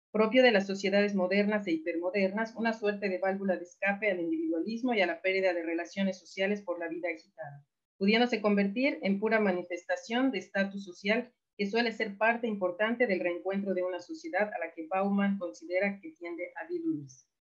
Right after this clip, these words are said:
Este es por mi parte todo. Dejo en esta foto, me llamó la atención que para, para ir a quedarse quince días o un mes,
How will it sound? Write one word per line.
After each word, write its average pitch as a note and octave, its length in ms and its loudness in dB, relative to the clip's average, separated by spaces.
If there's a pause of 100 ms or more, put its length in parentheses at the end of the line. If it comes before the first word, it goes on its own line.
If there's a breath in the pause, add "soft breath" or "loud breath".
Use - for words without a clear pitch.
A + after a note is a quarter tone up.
(420)
Este D#3+ 680 -2
es F#3+ 240 -10
por E3+ 140 -4
mi D#3+ 80 0
parte E3 200 -2
todo. B3 240 4
Dejo A#3+ 300 4
en G3 340 2
esta A3+ 320 2
foto, A3+ 480 -4 (160)
me F#3 80 -6
llamó G3+ 160 4
la A3+ 80 4
atención A#3 500 2
que F3+ 100 0
para, D#3+ 600 0
para E3+ 420 0
ir F#3+ 240 0
a F#3 60 -2
quedarse F#3 340 0
quince F3+ 300 -12
días G3+ 300 -2
o F3+ 60 -6
un F#3+ 80 -6
mes, G3+ 240 -2